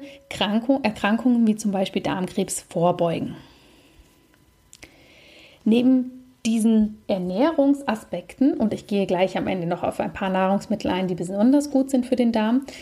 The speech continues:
sind natürlich weitere Punkte wahnsinnig wichtig für den gesunden Darm. Ausreichend Flüssigkeit.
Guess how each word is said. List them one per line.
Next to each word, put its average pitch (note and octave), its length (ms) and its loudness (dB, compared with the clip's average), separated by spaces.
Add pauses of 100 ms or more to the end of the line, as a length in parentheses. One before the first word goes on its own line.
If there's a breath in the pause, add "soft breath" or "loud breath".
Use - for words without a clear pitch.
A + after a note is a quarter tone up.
(120)
sind G#3+ 240 2
natürlich G#3 420 -2
weitere G3 400 0
Punkte G#3+ 540 2 (360 loud breath)
wahnsinnig G#3 600 2
wichtig F#3 320 -2
für F#3+ 80 -4
den F3+ 140 0
gesunden F3+ 420 -2
Darm. E3 300 -6 (960 loud breath)
Ausreichend G#3+ 680 2
Flüssigkeit. - 840 -4